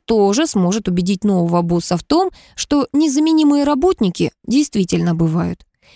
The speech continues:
И это она, Ольга, администратор ночного клуба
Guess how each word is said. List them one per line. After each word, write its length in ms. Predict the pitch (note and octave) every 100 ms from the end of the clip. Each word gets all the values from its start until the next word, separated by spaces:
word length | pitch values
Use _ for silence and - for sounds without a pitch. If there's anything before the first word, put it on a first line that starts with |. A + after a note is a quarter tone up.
| -
И 160 | A#3+ A#3 -
это 360 | A3+ A#3 F4
она, 300 | D#4 G3 G3+ - _ -
Ольга, 420 | G3 F3+ F3+ C4 - _ -
администратор 800 | A3+ G#3+ G#3+ G3+ A3+ D4 - G4+
ночного 460 | C4+ - C#4 D4
клуба 380 | - A#3 A#3